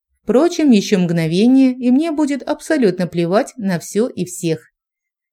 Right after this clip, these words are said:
Пара неспешных движений, и моя шея оказалась в опасной близости от алчных губ мужчины. Теплое дыхание вызвало мурашки,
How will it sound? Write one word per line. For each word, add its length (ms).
Пара 220
неспешных 560
движений, 520
и 140
моя 300
шея 360
оказалась 580
в 40
опасной 440
близости 640
от 180
алчных 400
губ 220
мужчины. 600
Теплое 380
дыхание 560
вызвало 380
мурашки, 600